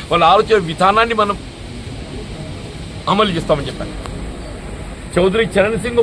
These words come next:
భారత రత్న ఇచ్చిండ్రు, స్వామినాథన్ గారికి ఏదైతే ఉందో భారత రత్న ఇచ్చిండ్రు. మరి ఆలోచన విధానాన్ని అమలు చేయడానికి మాత్రం ఏదైతే ఉందో ఇలా భారతీయ జనతా పార్టీ మోడీ గారికి ధైర్యం రావటం లేదా?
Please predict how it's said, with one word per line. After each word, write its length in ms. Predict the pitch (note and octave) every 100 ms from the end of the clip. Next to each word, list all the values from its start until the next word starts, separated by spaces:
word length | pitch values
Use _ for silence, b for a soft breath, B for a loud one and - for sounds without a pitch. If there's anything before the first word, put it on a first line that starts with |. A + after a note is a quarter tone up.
| G#3
భారత 180 | G#3 G#3
రత్న 160 | G#3 G#3
ఇచ్చిండ్రు, 340 | - G#3+ G#3 G#3+ - - - - - - - - - - -
స్వామినాథన్ 600 | - F3+ A3+ A3+ A3 A3+ G#3+
గారికి 220 | G#3+ G#3
ఏదైతే 260 | G3 G#3 G#3
ఉందో 160 | G3+ G#3 F#3+ - - - - - - - - - - -
భారత 160 | G#3 G3+
రత్న 200 | F#3 D3+
ఇచ్చిండ్రు. 320 | - F#3 F#3+ - - - - - - - -
మరి 120 | A3 G3
ఆలోచన 260 | A3 B3 B3 G#3
విధానాన్ని 440 | F#3 G#3+ B3 B3+ A#3
అమలు 180 | A3+ A3+
చేయడానికి 300 | A3 A3+ G#3+ G#3
మాత్రం 220 | G#3+ G#3+ G3+
ఏదైతే 240 | G3 - G#3
ఉందో 160 | G3+ F#3+ - - - -
ఇలా 120 | F#3+ E3 F3+
భారతీయ 280 | A3 A3 G3
జనతా 240 | G3 G3 G3
పార్టీ 180 | F#3+ F#3 F3
మోడీ 180 | F#3+ F#3+ F3+
గారికి 260 | F3 F#3 D#3
ధైర్యం 240 | D#3 E3 D#3
రావటం 260 | D3+ D3 C3+
లేదా? 200 | B2+